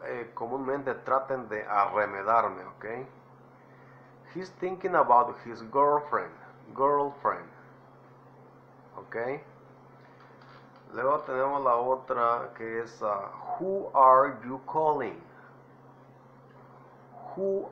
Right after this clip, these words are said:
are you calling? ¿A quién estás llamando? Who are you calling? ¿A quién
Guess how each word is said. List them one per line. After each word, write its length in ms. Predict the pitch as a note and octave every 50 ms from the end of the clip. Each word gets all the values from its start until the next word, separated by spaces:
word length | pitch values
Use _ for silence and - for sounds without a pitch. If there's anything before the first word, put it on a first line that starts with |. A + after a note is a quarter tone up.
| - -
are 520 | - C#3 C#3 C3+ C3+ C3+ C3+ C3+ C#3 C#3 - - - - - - - - -
you 160 | B2 C3 - - -
calling? 560 | - - D3 D3+ D3+ D3 C#3 B2+ A2+ G2 F2 E2+ - - - - - - - - - - - - - - - - - - - - - - - - - - - - - - - - - - - - - - -
¿A 240 | - G#2 G#2 G2+ - -
quién 440 | - - C3 C#3 C#3+ D3 D#3 - - -
estás 640 | A#2+ A2+ A2+ - - - A#2 A2+ A#2 A#2 A#2 - B2+
llamando? 680 | A#2+ A#2+ A#2+ B2 B2+ C#3+ D#3 D#3 D3 C3+ G2+ F#2+ - - - - - - - -
Who 320 | - - - F4 - - -
are 440 | - B2 A#2+ A#2+ A#2 A#2 A#2 A#2+ A#2 - - - - - - - - - - - - A2
you 180 | A#2 A#2+ B2 B2 - -
calling? 560 | - C#3 C#3+ C#3 C#3+ C#3 C3 A#2+ G#2+ F#2 F2+ - - - - - - - - - - - - - - - - - - - - - - - - - - - - - - - - - - - - - - -
¿A 200 | G#2+ F#2+ G2 F#2 - - -
quién 320 | B2 B2+ C3 C3+ C#3 C#3